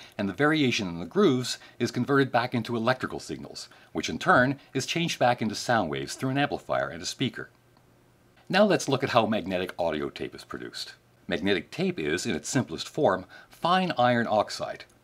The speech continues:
basically rust particles, glued onto a plastic tape. In this case,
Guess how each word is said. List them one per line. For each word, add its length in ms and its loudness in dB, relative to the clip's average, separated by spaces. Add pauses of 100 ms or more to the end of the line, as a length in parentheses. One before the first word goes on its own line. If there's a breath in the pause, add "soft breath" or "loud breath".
(100)
basically 400 -2
rust 320 0
particles, 500 -4 (340 loud breath)
glued 200 0
onto 220 4
a 40 2
plastic 460 -4
tape. 300 -4 (440)
In 80 -2
this 200 2
case, 340 -2